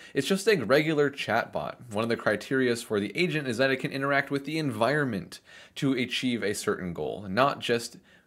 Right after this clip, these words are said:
act as a normal chatbot, because the entire conversation that we just went through was driven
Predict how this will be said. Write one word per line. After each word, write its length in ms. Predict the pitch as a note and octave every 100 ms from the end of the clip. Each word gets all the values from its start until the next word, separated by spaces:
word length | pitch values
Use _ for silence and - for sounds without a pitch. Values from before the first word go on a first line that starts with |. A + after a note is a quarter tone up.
| -
act 280 | A2+ A2+ -
as 340 | - G#2+ A2 -
a 100 | G#2+
normal 320 | G2 G#2 F#2
chatbot, 480 | - F#2 G2 - -
because 220 | G#2 C#3
the 140 | D#3+
entire 400 | C#3 - D#3 F3+
conversation 880 | - D3 C3+ A#2 F3+ G#3 - G2+ G#2 _ _ - - -
that 180 | C3 B2+
we 140 | B2
just 360 | G2+ C3 F3 E3+
went 200 | G#3 F3+
through 260 | G2 G2+ - - -
was 180 | D#3+ C3+
driven 460 | F#2+ D3+ D#3 D#3+